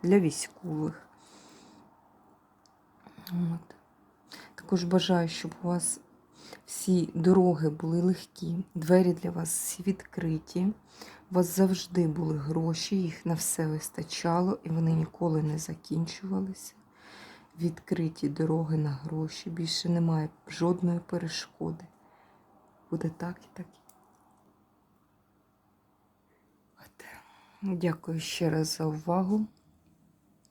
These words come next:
Бажаю приємної кави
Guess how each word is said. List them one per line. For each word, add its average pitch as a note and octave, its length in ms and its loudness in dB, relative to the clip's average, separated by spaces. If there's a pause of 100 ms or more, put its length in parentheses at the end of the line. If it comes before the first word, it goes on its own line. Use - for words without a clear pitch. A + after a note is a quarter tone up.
(280)
Бажаю F3+ 440 4
приємної E3+ 920 2 (120)
кави E3 580 -2